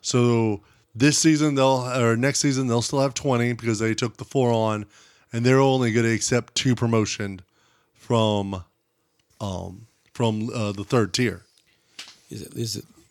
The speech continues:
Speaker 2: Ligue Trois?
Speaker 1: No, it is Championship, the champions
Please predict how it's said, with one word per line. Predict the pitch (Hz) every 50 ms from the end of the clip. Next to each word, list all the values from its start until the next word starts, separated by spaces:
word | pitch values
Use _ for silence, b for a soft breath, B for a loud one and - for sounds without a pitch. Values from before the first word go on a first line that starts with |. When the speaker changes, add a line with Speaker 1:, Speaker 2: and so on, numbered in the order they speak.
| _ _ -
Speaker 2:
Ligue | 123 113 117 120
Trois? | - 123 123 120 135 151 147 _ _
Speaker 1:
No, | 107 110 113 104 101 107 - _
it | 117 117
is | 113 110 101 95 - - - B B B B B B B B B B B B B
Championship, | - - - 127 123 120 - 143 131 - - 139 131 131 131 135 139 143 135 _ _ _ _ _ -
the | 165 107
champions | 92 - - 131 123 117 135 131 - 127 110 107 113 107 - -